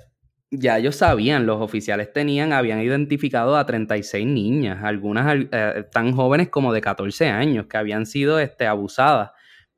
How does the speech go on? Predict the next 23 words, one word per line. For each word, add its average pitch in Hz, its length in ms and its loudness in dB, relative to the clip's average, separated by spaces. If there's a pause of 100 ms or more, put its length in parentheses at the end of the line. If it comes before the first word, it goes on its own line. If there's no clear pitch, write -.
Pero 120 320 4
por 117 180 2
alguna 117 420 2
razón, 170 440 2
fiscalía, 107 1080 0
la 107 140 -2
fiscalía 104 540 -2
de, 156 320 2
del 147 240 0
estado 143 320 0
de 147 120 0
Florida 143 480 -2 (340)
llegó 117 400 0
a 110 60 0
un 165 100 2
acuerdo 120 840 0 (120)
con 104 260 -2
él 113 300 0
sin 120 260 0
notificarle 107 640 -2
a 151 60 4
las 139 240 0
víctimas, 101 580 -6